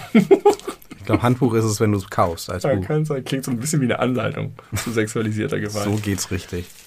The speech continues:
Speaker 2: Und, ähm, ja, irgendwas habe ich mich gewundert. Ich fand's ganz gut, also wirklich, äh, äh, ich finde, das hat für, vor allen Dingen in diesem Potpourri eine Wirkung.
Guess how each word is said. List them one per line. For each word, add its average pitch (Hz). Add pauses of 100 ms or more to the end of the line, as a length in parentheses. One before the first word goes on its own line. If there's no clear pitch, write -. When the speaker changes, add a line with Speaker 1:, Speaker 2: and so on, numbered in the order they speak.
(220)
Speaker 2:
Und, 151
ähm, 139 (1800)
ja, 117
irgendwas 147
habe 135
ich 131
mich 123
gewundert. 113 (1500)
Ich 135
fand's 196
ganz 139
gut, 170
also 135
wirklich, 185
äh, 151
äh, 120 (300)
ich -
finde, 185
das 151
hat 165 (160)
für, 156
vor -
allen 151
Dingen 170
in 147
diesem 135
Potpourri 110
eine 104
Wirkung. 92